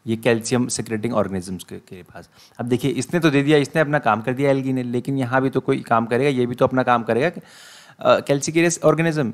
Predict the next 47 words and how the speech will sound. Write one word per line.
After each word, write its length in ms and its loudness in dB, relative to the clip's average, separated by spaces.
ये 160 -2
क्या 160 2
करेगा? 280 -2
ये 200 -2
इसको 200 -4
प्रोटेक्शन 440 -2
प्रोवाइड 300 -6
करेगा। 280 -14
ये 260 -6
इसको 200 -8
क्या 140 -6
करेगा? 220 -6
प्रोटेक्शन 520 -4
प्रोवाइड 300 -2
करेगा, 360 -18
ठीक 180 -2
है। 240 2
अब 100 0
देखिए 220 0
प्रोटेक्शन 420 0
कैसे 200 0
प्रोवाइड 240 2
करेगा? 180 -2
ये 140 0
कैल्शियम 380 -2
सेक्रेटिंग 440 -2
है 60 0
ना, 200 0
तो 60 2
इसके 220 2
जो 140 6
सरफेस 420 2
होता 140 -6
है 60 -2
ना 40 -2
हार्ड 340 4
होता 180 0
है 60 -2
काफ़ी, 340 -10
ठीक 120 -6
है। 100 4
तो 140 0
एक 200 2
क्या 120 2
कर 160 -6
देता 240 -4
है? 80 -6